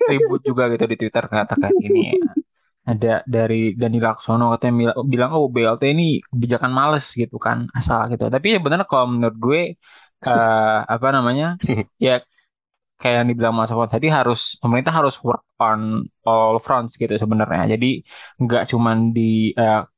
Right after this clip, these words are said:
Speaker 1: ya kalau mengurangi subsidi, eh, dan kemudian karena itu merupakan suatu hal yang valid ya menurut gue ya, meskipun tadi ada beberapa kritisisme, karena ya udah dari tekanan struktural aja udah kelihatan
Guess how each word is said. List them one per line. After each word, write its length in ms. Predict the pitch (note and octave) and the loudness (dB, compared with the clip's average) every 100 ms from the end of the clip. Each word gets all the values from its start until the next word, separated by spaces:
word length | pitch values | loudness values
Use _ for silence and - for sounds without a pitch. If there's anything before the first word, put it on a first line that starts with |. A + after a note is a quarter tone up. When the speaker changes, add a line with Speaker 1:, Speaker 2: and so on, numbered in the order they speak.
| _ - | _ -2
Speaker 1:
ya 160 | C3 | -2
kalau 480 | B2 C3 B2+ B2 B2 D3 | 0 0 2 2 -2 -2
mengurangi 720 | C3+ C3 B2+ B2+ B2 B2+ B2+ | 0 2 2 2 0 -2 -2
subsidi, 720 | - A#2+ - A#2 A#2 A#2+ C3+ - - | -4 -2 0 0 0 0 0 -6 -2
eh, 240 | A#2 G#2+ | 0 2
dan 160 | G#2+ A2 | 0 -2
kemudian 640 | G#2+ A2+ A2+ A2+ A2 G#2+ | 0 0 2 2 0 0
karena 480 | - A2 A2 G#2+ - _ _ _ _ _ _ | -2 -2 0 0 -2 _ _ _ _ _ _
itu 240 | - B2+ F3+ | -6 0 2
merupakan 640 | D#3+ D3 C#3+ B2 B2 A#2 | 2 0 0 -2 0 -2
suatu 240 | A#2 B2 A#2 | -2 -2 0
hal 160 | A#2 | 2
yang 140 | A2+ G#2+ | 0 0
valid 240 | G#2+ B2 | -2 -2
ya 80 | G#2+ | 0
menurut 320 | G2+ G2+ G2+ | 0 0 -2
gue 160 | - A2+ | 0 0
ya, 160 | G2+ | 0
meskipun 320 | F#2 - A2+ A2 | -2 -4 -4 -2
tadi 240 | G#2 G#2 | 0 0
ada 80 | G#2+ | 0
beberapa 320 | G#2+ A2 A2+ | -2 -2 -2
kritisisme, 720 | - A2+ A2+ A2+ - C3+ C#3 - - - - | -2 -4 -2 -2 0 0 -2 -6 -20 -20 -8
karena 240 | - A2 D#3 | -4 0 2
ya 180 | C3 G#2 G2+ - _ - | 2 2 0 -4 _ -6
udah 140 | B2 A#2+ | -4 0
dari 240 | A#2+ A#2 | 0 0
tekanan 560 | A2+ - A2+ G#2+ G#2+ G#2 | -4 -2 -2 0 0 0
struktural 480 | - A2+ A#2 G#2+ | -2 -4 0 0
aja 80 | A#2+ | 2
udah 140 | C3 A2+ | 0 -2
kelihatan 320 | G2+ G#2 B2 | -2 -2 0